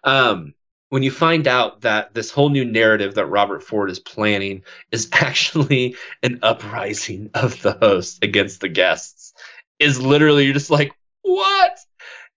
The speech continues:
And the whole speech he gives at the end and he ha-, and it all works out where Dolores brings the gun and kills him in front of everybody, and she goes,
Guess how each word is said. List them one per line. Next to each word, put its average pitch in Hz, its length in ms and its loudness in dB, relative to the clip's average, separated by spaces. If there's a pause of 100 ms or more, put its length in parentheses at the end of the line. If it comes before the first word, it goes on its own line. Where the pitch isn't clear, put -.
(120)
And 170 140 2
the 156 80 4
whole 175 200 2
speech 202 500 -8
he 165 80 -4
gives 127 240 0
at 120 120 -4
the 120 220 -8
end 139 420 0 (420)
and 135 180 2
he 135 160 2
ha-, 143 320 0
and 131 120 -2
it 135 120 0
all 143 220 4
works 139 240 -2
out 147 120 -6
where 120 100 -4
Dolores 123 480 -2
brings 120 220 -8
the 113 80 -8
gun 131 300 2
and 110 180 -6
kills 123 320 2
him 165 280 4
in 113 100 -4
front 113 200 -2
of - 80 -8
everybody, 143 460 4
and 107 160 -4
she 143 160 -4
goes, 143 360 2